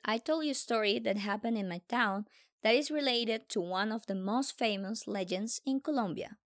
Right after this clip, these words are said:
El Moán. Now you can find at the end of this podcast a quiz so you know how much you learned today. If you want to support this podcast and help me do more content like this,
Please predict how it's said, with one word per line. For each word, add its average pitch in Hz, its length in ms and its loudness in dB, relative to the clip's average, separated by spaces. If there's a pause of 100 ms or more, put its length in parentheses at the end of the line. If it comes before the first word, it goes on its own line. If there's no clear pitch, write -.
(360)
El 180 140 0
Moán. 170 380 -2 (920)
Now 254 360 6
you 220 180 2
can 202 200 -4
find 226 340 0
at 175 140 -4
the 165 120 -2
end 165 100 -6
of 160 120 -8
this 170 160 -6
podcast 233 560 2 (100)
a - 140 -16
quiz 269 500 0
so - 140 -2
you 311 120 2
know 277 220 2
how 269 180 -2
much 240 540 -2
you 285 100 0
learned 180 380 0
today. 196 480 -2 (800)
If 196 100 0
you 208 120 6
want 214 220 0
to 214 60 -6
support 196 380 -2
this 180 160 -6
podcast 220 680 2
and 190 140 -8
help 202 240 2
me 190 140 -4
do 185 180 -6
more 180 260 -6
content 185 600 -8 (120)
like 170 200 -2
this, 247 420 0